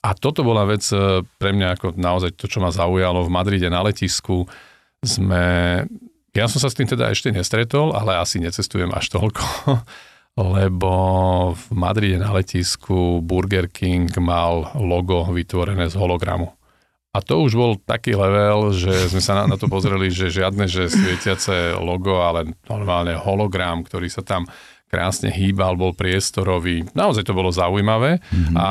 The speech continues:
Speaker 1: a tam si človek uvedomí, že samozrejme tá, tá tri D projekcia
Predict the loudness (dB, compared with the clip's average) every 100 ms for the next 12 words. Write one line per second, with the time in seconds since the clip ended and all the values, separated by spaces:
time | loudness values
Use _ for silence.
0 | 0 -2 -6 _ -10 -2 -2 -2 -4 -2
1 | -2 0 0 0 2 2 0 -2 -2 0
2 | 0 0 -2 -2 -2 0 0 -4 _ _
3 | _ -4 -2 0 0 0 2 2 0 -2
4 | 0 0